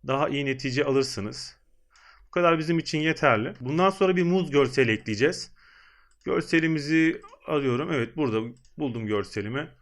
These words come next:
Hemen buraya geliyorum ve getiriyorum. Ctrl T ile bir boyutlandırma yapacağım. Buradaki zincir ikonu ile beraber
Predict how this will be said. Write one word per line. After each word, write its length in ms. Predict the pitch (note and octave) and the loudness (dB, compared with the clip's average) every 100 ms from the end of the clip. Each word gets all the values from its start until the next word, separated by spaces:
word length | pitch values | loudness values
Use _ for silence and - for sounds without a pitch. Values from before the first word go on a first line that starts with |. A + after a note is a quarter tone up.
| _ _ _ _ | _ _ _ _
Hemen 340 | - C3 B2 C3+ | -8 -4 -4 -2
buraya 220 | A#2 G#2+ | -2 -2
geliyorum 520 | B2+ A#2+ G2+ A#2+ C3+ | 0 0 0 -2 -4
ve 60 | A#2 | -4
getiriyorum. 600 | A#2 A#2+ G#2+ G2 A#2+ - - | -4 -4 -4 -4 -6 -12 -10
Ctrl 540 | D#3+ D#3+ D3+ D3+ C3 | -6 -6 0 0 0
T 180 | - D3 | 4 6
ile 260 | G#2 B2 - - - | 6 2 -2 -18 -10
bir 160 | D3 C#3+ | -8 -2
boyutlandırma 600 | C#3 C3+ C#3 C#3 C3+ C#3+ | -2 0 -2 -2 -2 -4
yapacağım. 460 | A#2 G#2 F#2 A#2+ - | -4 -6 -6 -8 -8
Buradaki 280 | D#3+ C#3+ B2 | -8 -6 -6
zincir 320 | A#2 D3+ D3+ | -6 -4 -4
ikonu 260 | C#3+ C3+ A2 | -4 -4 -6
ile 160 | G#2 | -4
beraber 420 | B2+ A#2+ G2+ C3 | -2 -2 -2 -6